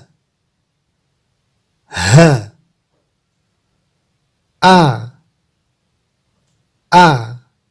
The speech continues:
Ya. Ya. Coba kita ulangi dari pertama. Kita baca dua kali dua kali, supaya mudah dalam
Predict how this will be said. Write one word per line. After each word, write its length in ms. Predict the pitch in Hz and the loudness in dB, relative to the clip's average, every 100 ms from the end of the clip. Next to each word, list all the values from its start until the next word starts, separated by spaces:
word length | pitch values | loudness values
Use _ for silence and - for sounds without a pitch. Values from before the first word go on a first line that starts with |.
| _ _ _ _ _ _ _ _ _ _ _ _ _ _ _ - | _ _ _ _ _ _ _ _ _ _ _ _ _ _ _ -6
Ya. 640 | 151 175 180 135 104 107 _ _ _ _ _ _ _ _ _ _ _ _ _ _ _ _ - | 0 4 4 2 -4 -16 _ _ _ _ _ _ _ _ _ _ _ _ _ _ _ _ -4
Ya. 500 | 143 147 120 104 - _ _ _ _ _ _ _ _ _ _ _ _ _ _ _ _ - | 0 2 0 -8 -20 _ _ _ _ _ _ _ _ _ _ _ _ _ _ _ _ -6
Coba 240 | 185 254 269 | 0 0 -2
kita 260 | 185 180 | -4 -2
ulangi 320 | 160 160 208 | 0 0 0
dari 240 | 180 147 185 | 0 0 -2
pertama. 480 | 165 143 135 120 139 330 - _ _ _ _ _ _ _ _ | -6 -6 -6 -6 -6 -8 -10 _ _ _ _ _ _ _ _
Kita 220 | 143 135 123 | -10 -8 -8
baca 320 | 120 165 175 | -6 -4 -2
dua 240 | 143 131 | -2 -4
kali 280 | - 120 117 | -6 -10 -10
dua 200 | 110 107 | -14 -14
kali, 520 | - 113 170 302 - _ _ - _ _ | -12 -6 -4 -4 -8 _ _ -20 _ _
supaya 400 | - 135 131 127 | -12 -6 -6 -4
mudah 420 | 123 117 185 254 - | -6 -4 -4 -4 -10
dalam 460 | 120 120 151 233 | -8 -4 -4 -6